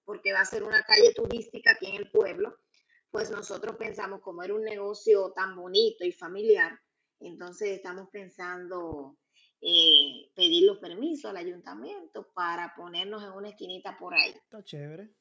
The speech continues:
Speaker 2: está chévere. Pero, ¿sería un carrito o ya sería un mini, mini
Speaker 1: No,
Speaker 2: espacio?
Speaker 1: sería, nosotros en realidad queremos un carrito, porque
Speaker 2: Ok.
Speaker 1: lo, los carritos son más prácticos,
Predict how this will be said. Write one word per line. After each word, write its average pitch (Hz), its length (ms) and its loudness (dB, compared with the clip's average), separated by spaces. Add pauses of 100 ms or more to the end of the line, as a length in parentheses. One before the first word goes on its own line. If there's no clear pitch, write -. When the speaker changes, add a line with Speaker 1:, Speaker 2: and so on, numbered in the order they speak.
Speaker 2:
está 170 180 -18
chévere. 165 420 -8
Pero, 180 400 -6
¿sería 185 280 4
un 247 100 4
carrito 247 580 6
o 202 80 -8
ya 202 160 -2
sería 220 380 4
un 214 240 2
mini, 202 920 -2 (440)
mini 220 260 4
Speaker 1:
No, 214 60 4
Speaker 2:
espacio? - 640 10 (360)
Speaker 1:
sería, 294 520 10 (280)
nosotros 294 380 4
en 339 80 0
realidad 302 360 12
queremos 277 280 0
un 269 140 -4
carrito, 185 560 6
porque 202 380 0
Speaker 2:
Ok. 202 40 0
Speaker 1:
lo, 208 160 -2
los 214 200 -4
carritos 226 520 6 (400)
son 247 200 0
más 247 180 12
prácticos, 240 840 8